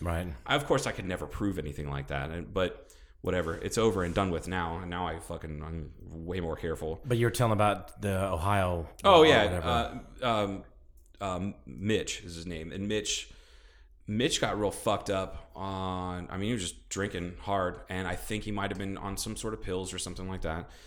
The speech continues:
Speaker 2: and he led the police on a chase of, like, fifteen miles
Speaker 1: Oops.
Speaker 2: down the highway.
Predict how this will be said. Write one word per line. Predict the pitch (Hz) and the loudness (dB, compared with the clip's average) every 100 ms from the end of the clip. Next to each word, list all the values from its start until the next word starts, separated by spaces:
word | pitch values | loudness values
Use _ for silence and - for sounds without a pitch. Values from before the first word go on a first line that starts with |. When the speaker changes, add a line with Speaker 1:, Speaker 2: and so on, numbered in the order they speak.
| - - - | -20 -12 -4
Speaker 2:
and | 113 | -4
he | - 208 | -2 -2
led | - 101 | 0 -2
the | 101 | -2
police | - 110 - | -2 -2 -2
on | 95 | -2
a | 80 | -2
chase | - - 104 - - - | -2 -2 -2 -4 -6 -6
of, | 95 | -4
like, | 92 | -4
fifteen | - - 135 - 123 110 | -4 -6 -4 -2 -2 0
miles | 127 170 80 - - - | 0 -4 -4 -6 -8 -4
Speaker 1:
Oops. | 98 | 0
Speaker 2:
down | 110 107 | 2 0
the | 85 | -2
highway. | - 165 254 117 87 | 0 0 0 -2 -4